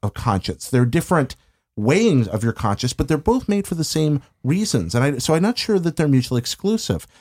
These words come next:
Um, in my case, this is an easy election for me. I, I, I like Hillary Clinton.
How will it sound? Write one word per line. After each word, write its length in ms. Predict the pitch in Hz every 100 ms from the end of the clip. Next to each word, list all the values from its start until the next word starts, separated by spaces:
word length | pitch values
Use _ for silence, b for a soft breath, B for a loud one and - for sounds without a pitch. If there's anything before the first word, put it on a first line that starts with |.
| b b b -
Um, 340 | 131 123 123 -
in 180 | 165 175
my 180 | 147 226
case, 320 | - 180 127
this 220 | 151 202
is 100 | 302
an 120 | 277 190
easy 300 | 156 202 262
election 400 | 165 143 - 254
for 160 | - 151
me. 240 | 117 107
I, 260 | 92 160 160
I, 240 | 139 160 123 _ _
I 120 | - 262
like 240 | 269 302
Hillary 260 | 233 165 120
Clinton. 320 | 104 82